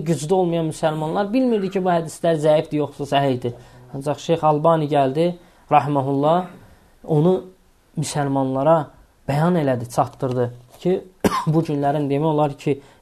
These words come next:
İslam ümməti ondan istifadə eləyir. Ona görə, qardaşlar, çalışmaq lazımdır ki,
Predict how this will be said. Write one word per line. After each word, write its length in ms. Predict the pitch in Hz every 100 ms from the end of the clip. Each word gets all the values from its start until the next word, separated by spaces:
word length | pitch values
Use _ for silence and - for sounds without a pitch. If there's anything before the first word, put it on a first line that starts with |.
| 139
İslam 320 | - 170 160 160
ümməti 540 | 147 139 123 156 143 - - -
ondan 480 | 147 147 156 135 -
istifadə 560 | 131 - 156 151 131 151
eləyir. 320 | 123 110 107 _ - _
Ona 200 | 170 226
görə, 240 | 214 202
qardaşlar, 480 | 190 180 196 - 151
çalışmaq 640 | - 185 180 - 202 180 190
lazımdır 580 | 180 170 214 208 180 127
ki, 180 | 139